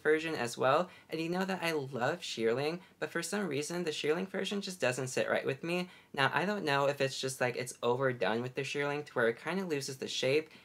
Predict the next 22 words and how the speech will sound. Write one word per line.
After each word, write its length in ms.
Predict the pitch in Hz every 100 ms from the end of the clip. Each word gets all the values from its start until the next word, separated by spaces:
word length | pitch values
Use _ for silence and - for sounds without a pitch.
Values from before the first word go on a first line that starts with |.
| -
and 120 | 131
kinda 280 | 143 139 135
loses 380 | 123 117 127 127
the 80 | 113
curve 380 | - 107 123
at 220 | - 117 -
the 80 |
bottom, 560 | - 104 107 127 156 180 - - -
but 160 | 139
there's 200 | 170 170
just 180 | 180 185
something 440 | 147 180 - 208 196
about 380 | - 101 110
it 260 | 131 135 131
that 220 | 117 117
just 280 | 117 120 -
doesn't, 380 | 104 113 120 107
like, 280 | 117 - - -
appeal 480 | 123 - 117 110 117
to 200 | - 110
me 240 | 107 107
specifically. 840 | - 113 - 104 117 143 151 170